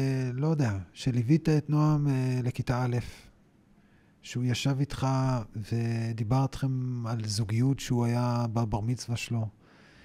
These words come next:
שלקחת אותו פעם אחת לאיזה ערב על הים עם, אה, סקש ו-,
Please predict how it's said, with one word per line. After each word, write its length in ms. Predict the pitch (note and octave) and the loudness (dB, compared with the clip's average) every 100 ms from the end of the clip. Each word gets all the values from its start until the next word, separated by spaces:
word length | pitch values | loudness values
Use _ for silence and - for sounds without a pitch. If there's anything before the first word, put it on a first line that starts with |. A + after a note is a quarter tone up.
| - - - | -20 -20 -20
שלקחת 1160 | - - A#2+ A#2+ A#2 A#2+ A#2 A#2+ - D3 - - C3 B2 | -12 -2 0 0 0 0 0 0 2 0 0 0 2 2
אותו 380 | B2 B2 - A#2 | 2 0 -2 0
פעם 200 | B2+ C3 | 2 2
אחת 280 | B2 B2+ A#2+ | 0 -2 0
לאיזה 600 | A#2+ G#2+ A#2 A#2 A#2 A2 | -2 0 -2 0 -2 -2
ערב 300 | C#3 B2+ A#2 | 2 2 4
על 100 | A#2+ | 2
הים 340 | A2+ A#2+ B2+ B2+ | 4 4 4 2
עם, 180 | A#2 | 2
אה, 140 | A#2 A2+ | 2 2
סקש 640 | - G2+ - B2 B2 - | 0 -2 -2 -2 0 -2
ו-, 1600 | A2+ A2+ A2 A2 G#2+ G#2+ G#2+ G2+ - - - - - - _ - | 0 0 0 -2 -2 -2 -4 -6 -10 -20 -20 -20 -20 -20 _ -2